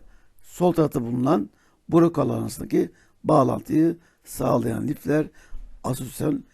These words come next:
lifleridir. Bu lifler kısa lifler ve uzun lifler olmak üzere iki başlık altında toplanır.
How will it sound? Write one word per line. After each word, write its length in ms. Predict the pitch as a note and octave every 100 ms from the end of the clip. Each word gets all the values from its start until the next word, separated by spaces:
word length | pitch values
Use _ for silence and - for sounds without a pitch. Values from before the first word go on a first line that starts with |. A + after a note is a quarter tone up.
| _ -
lifleridir. 800 | - - - - - - - _ _ _ _ _ _ _ _ _ _ _ _ _ _ _ _ _ _ _ _ _ _ _ _ _ _ _ _ _ _ _ _
Bu 200 | F3 B3
lifler 580 | C4+ - E3+ C#3+ - - - _ _ _ _ _ -
kısa 320 | C#3 - F3+
lifler 640 | F#3+ - F#3+ F#3 - - _ _ _ -
ve 200 | D#3 -
uzun 560 | - D3 B2 F#3 F3
lifler 260 | C#3+ - C#3
olmak 260 | B2+ A2+
üzere 380 | A2+ C3 D#3+ F#3+ - _ _ _ _ _ _ _ _ _ -
iki 380 | B2+ - F3+ -
başlık 340 | C3 - -
altında 300 | B2+ A#2 C#3+
toplanır. 640 | - A2 G#2 D#3 - -